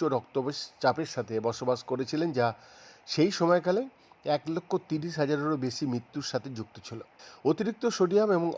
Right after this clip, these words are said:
অপর্যাপ্ত পটাশিয়াম গ্রহণ এই ব্যাপক স্বাস্থ্য সমস্যার মূল কারণগুলির মধ্যেই একটা। সামগ্রিকভাবে মার্কিন প্রাপ্তবয়স্কদের মধ্যে ছ শতাংশেরও কম লবণের বিকল্প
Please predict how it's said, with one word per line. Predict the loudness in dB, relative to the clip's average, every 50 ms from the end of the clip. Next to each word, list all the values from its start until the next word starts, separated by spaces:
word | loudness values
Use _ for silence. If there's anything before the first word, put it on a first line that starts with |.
| 6 6
অপর্যাপ্ত | 6 4 4 4 4 4 4 2 0 -2 0 _ -4 0 0
পটাশিয়াম | 0 0 -2 -2 -2 -2 -2 -2
গ্রহণ | -2 -2 -2 -2 -2 -6 -4 -4
এই | -4 -2 0 0
ব্যাপক | 0 0 2 0 -4 -6 -2 0
স্বাস্থ্য | 0 0 0 -2 -8 -10
সমস্যার | -4 -2 0 0 0 -2 -2 -4 -2 -2 -2
মূল | -4 -4 -6 -8 -16 -20 -20 _ _
কারণগুলির | 4 4 4 4 2 0 0 0 0 0 0 0 0
মধ্যেই | 0 0 -2 -2 -4 -4 -4 -4 -4
একটা। | -6 -6 -8 -10 -10 -10 -12 _ _ -20 -20 -20 _ -2
সামগ্রিকভাবে | 6 8 8 8 8 4 -2 -4 -4 -4 0 2 4 4 4 4 6
মার্কিন | 4 4 4 2 -4 -6 -6 0 2
প্রাপ্তবয়স্কদের | 2 2 2 0 -2 0 0 -2 -2 -4 -6 -4 -4 -4 -2 -2
মধ্যে | -2 -2 -2 -4 -6 -6 -4
ছ | -4 -4 -2 -2
শতাংশেরও | -4 -2 0 -2 -2 -2 -4 -2 -2 -2 -2 0 -2
কম | -2 0 0 0 0
লবণের | 0 0 0 -2 -4 -4 -4
বিকল্প | -6 -6 -2 -2 -2 -2 -4